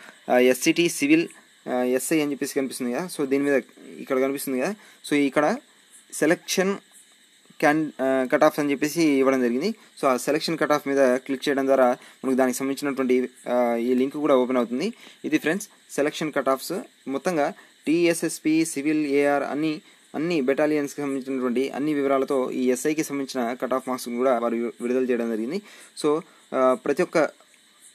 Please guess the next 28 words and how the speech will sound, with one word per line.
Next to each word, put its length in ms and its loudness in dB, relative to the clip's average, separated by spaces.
ఒక 160 2
దాని 180 4
మీద, 260 2
ఆ, 320 0
ఎస్ఐ 200 0
సివిల్కి 320 0
సంబంధించినటువంటి, 760 -2
ఆ, 400 4
కట్ 100 6
ఆఫ్ 180 4
చూడాలంటే, 420 4
so, 160 -4
దీని 220 2
మీద 80 2
click 240 -4
చేయండి. 180 0
click 300 -4
చేసిన 180 -4
తర్వాత 280 2
ఎస్ఐకి 300 0
సంబంధించినటువంటి, 680 -4
ఆ, 60 0
వివిధ 260 2
కేటగిరీకి 600 0
అలాగే 360 2
open, 360 0
ఓపెన్లో 400 2
ఉన్నటువంటి, 540 0